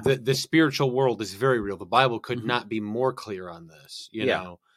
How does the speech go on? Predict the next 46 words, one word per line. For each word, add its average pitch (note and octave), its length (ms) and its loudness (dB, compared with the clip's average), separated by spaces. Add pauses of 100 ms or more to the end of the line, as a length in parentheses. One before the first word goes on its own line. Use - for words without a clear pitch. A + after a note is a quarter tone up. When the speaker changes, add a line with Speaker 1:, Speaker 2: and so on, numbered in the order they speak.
Speaker 2:
Uh-huh. G2+ 160 -8
Speaker 1:
that, A2 200 -6
that A#2 180 -2
there A2+ 160 -4
are A#2+ 200 4
angels B2 460 -2
and A2+ 160 -8
demons A2 400 -2
and G2+ 100 -8
there G2 140 -4
are F#2+ 80 -4
lying G2 420 -6
spirits G#2 640 -4
that F#2+ 120 -8
would F#2+ 120 -12
love G2 220 -8
to - 120 -12
deceive A2+ 520 -8
you, B2 420 4 (300)
that G2 80 -8
would G2+ 100 -10
love G2+ 220 -6
to F#2+ 280 -8
torment B2+ 580 0
you, A#2+ 180 -4
to - 200 -14
possess G#2+ 640 -2
you, A2+ 340 2 (340)
to B2+ 100 -4
kill D3+ 340 2
you G2 220 -4
if - 160 -14
they F#2 140 -8
can. D2+ 340 -16 (160)
This B2+ 240 0
is G#2+ 180 -2
their, G#2+ 300 2 (420)
their G#2 260 -2 (320)
bent B2+ 420 2 (560)
is A2+ 180 -2
to B2+ 160 -4
destroy A#2+ 480 4
the G#2 80 -4
sons G#2+ 300 -4
of F2+ 100 -12
God, F2+ 460 -6